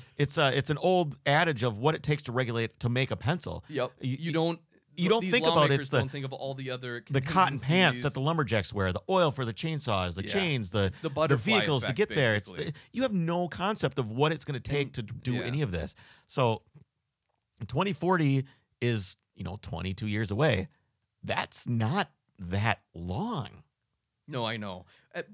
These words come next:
Speaker 2: but so you talked about, you know, how the, the climate is gonna change and the fact that people will just stop buying cars then if that's the option.
Speaker 1: In urban areas, I think that's going to happen. As,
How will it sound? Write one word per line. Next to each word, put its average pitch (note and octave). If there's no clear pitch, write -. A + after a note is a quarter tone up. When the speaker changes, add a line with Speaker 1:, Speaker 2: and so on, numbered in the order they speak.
Speaker 2:
but D#3
so -
you F#3+
talked F#3
about, C#3+
you D#3+
know, C3+
how B2
the, A2+
the B2+
climate B2+
is G#2+
gonna A2
change D#3
and B2
the G#2
fact G#2+
that F#2+
people B2+
will A2+
just G#2
stop G#2+
buying G2
cars G#3+
then G2+
if G#2
that's A2
the G#2+
option. D#3+
Speaker 1:
In D#3
urban D#3+
areas, C3+
I A#2+
think F3
that's C3+
going B2+
to A2
happen. F#2+
As, A2